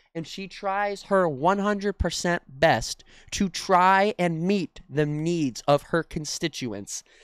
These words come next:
And you guys can see that in her, uh, her,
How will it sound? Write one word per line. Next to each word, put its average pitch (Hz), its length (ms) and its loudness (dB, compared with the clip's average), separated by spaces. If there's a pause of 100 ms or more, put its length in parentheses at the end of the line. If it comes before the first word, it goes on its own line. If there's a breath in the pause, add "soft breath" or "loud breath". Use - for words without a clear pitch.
(100)
And 156 260 0
you 143 160 -6
guys 151 300 2
can 143 180 -2
see - 320 -4
that 196 300 4
in 143 180 0 (120)
her, 131 260 4 (100)
uh, 120 320 4 (460)
her, 135 320 4